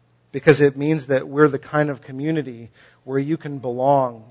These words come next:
way before you ever believe what we believe. We believe that's the mark of the Spirit of God working in us. N-, now, what does that look like? What, how do you put, like, flesh and bones on that?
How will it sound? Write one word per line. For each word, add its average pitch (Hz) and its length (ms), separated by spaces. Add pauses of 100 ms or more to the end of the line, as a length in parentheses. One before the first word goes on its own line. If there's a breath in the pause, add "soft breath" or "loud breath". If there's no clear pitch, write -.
(200)
way 175 500
before 135 500
you 127 240
ever 131 220
believe 117 520
what 110 180
we 110 120
believe. - 420 (2250)
We 127 160
believe 139 260
that's 131 220
the 131 100
mark 123 320
of 117 80
the 113 80
Spirit 117 360
of 101 80
God 110 240
working 110 380
in 104 140
us. - 280 (920 soft breath)
N-, 175 120 (120)
now, 151 160
what 156 180
does 208 120
that 156 200
look 147 300
like? 101 280 (320)
What, 202 200
how 175 280
do 226 60
you 233 140
put, - 380
like, 139 180
flesh 160 380
and 131 120
bones 147 360
on 120 180
that? 123 260